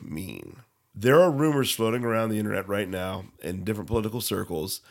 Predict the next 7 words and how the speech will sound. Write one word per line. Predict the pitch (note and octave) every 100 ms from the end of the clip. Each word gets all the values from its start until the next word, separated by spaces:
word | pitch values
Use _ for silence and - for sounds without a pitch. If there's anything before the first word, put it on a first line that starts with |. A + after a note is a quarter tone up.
| - - -
that | G#2 G2+
we're | G#2
going | F#2+ A#2 C3+
to | C3+
see | - - G2 F#2 F#2+ F#2 _ _ -
Michelle | F2+ F2+ - A2 A#2
Obama | A2 C#3+ G#2 G#2+ A2 E2 B1 A1+